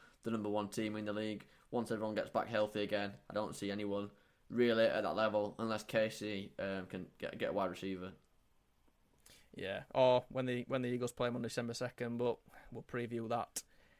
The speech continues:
Speaker 2: in the future. So, with all that said then, Callum, I think I know you're taking already, but just confirm it.
Speaker 1: I am, of course, taking the San Francisco forty-niners.
Speaker 2: Wow, that is a shock. That is a shock.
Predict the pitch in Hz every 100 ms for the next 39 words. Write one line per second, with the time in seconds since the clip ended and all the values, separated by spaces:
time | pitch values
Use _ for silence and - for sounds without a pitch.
0 | _ - 131 120 117 120 113 - 117 120
1 | - - 139 131 147 156 143 - 139 131
2 | 131 135 135 135 139 - 147 123 131 127
3 | 120 131 - 123 120 123 120 120 - 127
4 | - 117 - 117 117 117 - _ _ _
5 | _ _ _ _ _ _ _ _ _ -
6 | - - 104 113 113 110 - - 160 156
7 | 151 - 156 147 139 120 117 113 - -
8 | _ 131 - 120 123 113 104 107 107 -
9 | 101 98 82 85 85 98 - - 98 113
10 | 117 107 101 120 120 - 123 131 - -
11 | - - 123 131 127 - 123 120 -